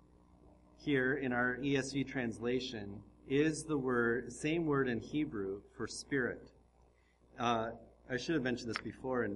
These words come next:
one two. So if you talk to a Jew today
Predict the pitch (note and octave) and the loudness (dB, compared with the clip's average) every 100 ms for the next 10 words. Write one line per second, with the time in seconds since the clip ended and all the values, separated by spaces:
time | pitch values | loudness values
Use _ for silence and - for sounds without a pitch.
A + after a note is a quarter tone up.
0 | A2 A#2 A#2 A2+ - - - - - - | -4 -2 -2 -4 -10 -16 -20 -20 -20 -14
1 | - C3+ G#2 F#2 - - - - - - | -4 -2 -2 -6 -14 -20 -20 -20 -20 -16
2 | - D3+ C#3+ F3+ G3+ G3 F#3+ E3+ C3 C3+ | 0 4 4 2 2 4 4 2 2 4
3 | D#3+ F#3 - B2 A2 G#2 A2 | 2 2 -2 -2 -2 -4 -8